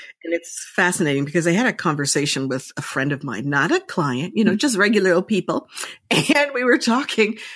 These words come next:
Speaker 1: a couple weeks ago, and she kept saying things like, and it's y-, like, you can't turn your coach off, right? <laughs> That's just all there is to it. Once you've, like, kind of changed your mind or you've developed those skills, it's hard not to be who you are
Speaker 2: Exactly. There's
Speaker 1: in
Speaker 2: no
Speaker 1: all
Speaker 2: going back.
Speaker 1: circumstances.
Speaker 2: <laughs>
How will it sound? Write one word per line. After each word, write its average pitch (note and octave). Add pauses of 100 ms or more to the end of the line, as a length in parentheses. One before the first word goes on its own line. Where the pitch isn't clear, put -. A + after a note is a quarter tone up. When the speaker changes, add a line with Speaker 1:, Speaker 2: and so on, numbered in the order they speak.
(120)
Speaker 1:
a A3
couple G#3+
weeks A3
ago, D#3 (320)
and G3+
she C4 (220)
kept -
saying A#3
things D#3
like, D3+ (220)
and G#3
it's - (100)
y-, F#3 (140)
like, G3+
you D#4
can't -
turn A#3
your E3+
coach E3
off, -
right? F#2
<laughs> -
That's -
just G#4+ (260)
all C#4
there D#4
is C#4+
to A#3
it. -
Once G#3+
you've, D#4
like, F3
kind G3
of E3+
changed F3+
your F3+
mind D#3+
or E3+
you've D#3+
developed E3+
those D3+
skills, D#3+ (260)
it's F#3
hard E3
not D#3+
to -
be E3+
who F#3
you F3
are F3
Speaker 2:
Exactly. F#3
There's G#3
Speaker 1:
in G3
Speaker 2:
no G#3+
Speaker 1:
all -
Speaker 2:
going F#3
back. D3+
Speaker 1:
circumstances. -
Speaker 2:
<laughs> -